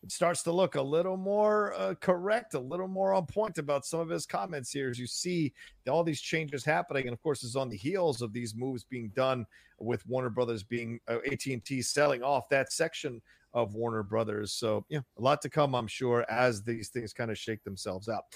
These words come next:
All right, let's take a quick break, and we'll jump into our main topic, talking this rumor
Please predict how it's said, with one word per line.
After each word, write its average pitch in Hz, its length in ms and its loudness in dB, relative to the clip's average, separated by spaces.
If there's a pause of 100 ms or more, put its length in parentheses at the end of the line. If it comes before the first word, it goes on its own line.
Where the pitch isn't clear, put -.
(240)
All 202 80 10
right, 254 100 4
let's 247 160 6
take 277 160 4
a 233 80 2
quick - 380 2
break, 240 520 6
and 202 320 8
we'll 185 180 2
jump 208 260 4
into 208 220 4
our 196 120 8
main 196 220 -2
topic, 202 560 4
talking 175 460 4
this 156 180 -2
rumor 175 420 4